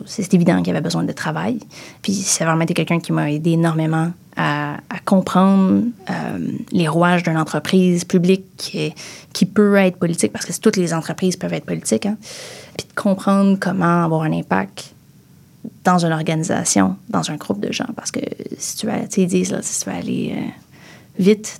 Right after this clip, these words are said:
tu vas tout seul. Si tu vas aller loin, tu vas avec tout le monde. Et puis, certainement, la fusion-acquisition, c'est des grands groupes de gens.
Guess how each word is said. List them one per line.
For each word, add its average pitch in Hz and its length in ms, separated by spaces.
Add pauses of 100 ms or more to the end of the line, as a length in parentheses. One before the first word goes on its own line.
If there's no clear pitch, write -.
tu - 80
vas 208 100
tout 190 60
seul. 190 320
Si 185 140
tu - 80
vas 190 60
aller 175 120
loin, 170 240
tu 170 100
vas 180 100
avec 170 100
tout 175 100
le 175 60
monde. 190 180
Et 170 40
puis, - 320 (260)
certainement, 180 420
la 175 100
fusion-acquisition, 175 760 (220)
c'est - 100
des - 100
grands 87 220
groupes 90 240
de - 100
gens. 101 240